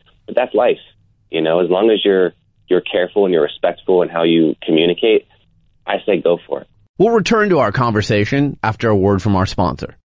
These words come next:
Speaker 2: This episode of Sports Business Radio is brought to you by Ergon Office, who manufacture beautiful, high-quality electronic standing desks. Co-founded by former hockey player Sam Finn,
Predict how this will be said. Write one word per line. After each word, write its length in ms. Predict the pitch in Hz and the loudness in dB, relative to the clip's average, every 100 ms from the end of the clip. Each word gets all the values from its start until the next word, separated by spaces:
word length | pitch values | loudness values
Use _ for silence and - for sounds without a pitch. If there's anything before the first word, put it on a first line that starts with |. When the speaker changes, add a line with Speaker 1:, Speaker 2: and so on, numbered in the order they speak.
| - | -4
Speaker 2:
This 200 | 196 233 | -2 -2
episode 400 | 220 170 180 147 | -4 -2 -2 0
of 100 | - | -4
Sports 340 | - 160 151 | -2 -2 0
Business 380 | 147 135 143 123 | 0 0 -2 -2
Radio 300 | 117 101 95 | -2 -2 -4
is 100 | 98 | -4
brought 340 | 135 131 156 | -2 0 -2
to 100 | - | -4
you 80 | 185 | -4
by 200 | 151 123 - | -2 -2 -2
Ergon 420 | 127 147 139 131 | -2 0 0 0
Office, 460 | 113 113 - - - | -2 -2 -8 -10 -4
who 100 | 123 | 0
manufacture 800 | 143 175 175 165 131 131 139 117 | 2 0 0 0 -2 -2 -4 -4
beautiful, 560 | 92 143 151 - 98 | -2 0 0 -2 -10
high-quality 760 | - 120 139 - 135 123 120 117 | -6 -4 -4 -2 0 2 0 -2
electronic 640 | 104 101 - 110 107 - | -2 -2 -4 -4 -2 -6
standing 480 | - 104 101 101 90 | -8 -2 0 0 0
desks. 540 | 90 80 - - - - _ _ - | 0 -2 -6 -18 -20 -20 _ _ -2
Co-founded 480 | 220 240 208 208 160 | -2 0 -2 0 0
by 160 | 147 | -2
former 320 | - 175 175 | -2 -2 0
hockey 300 | 151 165 165 | 0 0 -2
player 300 | 135 131 117 | -4 0 0
Sam 380 | 113 - 147 151 | -2 -2 -2 -2
Finn, 380 | - 165 143 123 | -2 -2 0 -2